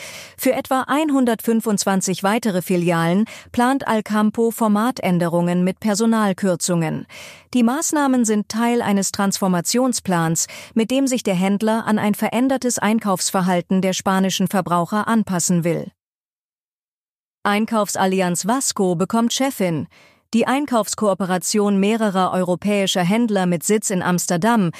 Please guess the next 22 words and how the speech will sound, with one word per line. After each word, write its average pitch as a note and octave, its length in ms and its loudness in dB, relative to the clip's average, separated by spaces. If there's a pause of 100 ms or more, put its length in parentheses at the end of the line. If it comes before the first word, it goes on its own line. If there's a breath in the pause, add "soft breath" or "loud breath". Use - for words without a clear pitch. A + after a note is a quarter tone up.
(240 loud breath)
hat C4 180 0
ihren C4+ 260 0
Betrieb C#4+ 400 -2
aufgenommen. E3+ 720 0 (380 loud breath)
Zur A#3 200 0
Chefin F#3+ 560 -2
haben F3+ 240 0
die F3+ 120 0
Gesellschafter F#3 840 0
Eva G3 360 2
Jankowiak F3+ 800 0
ernannt. E3+ 480 0 (540 loud breath)
Die A#3 80 4
Managerin G#3+ 640 0
verantwortete F#3+ 760 -2
zuletzt F#3+ 480 -2
den F#3+ 140 0
europäischen F#3+ 640 0
Einkauf G3 540 -2
beim F#3+ 180 2
Nahrungsmittelkonzern F#3 1200 0
Danone. F#3+ 540 0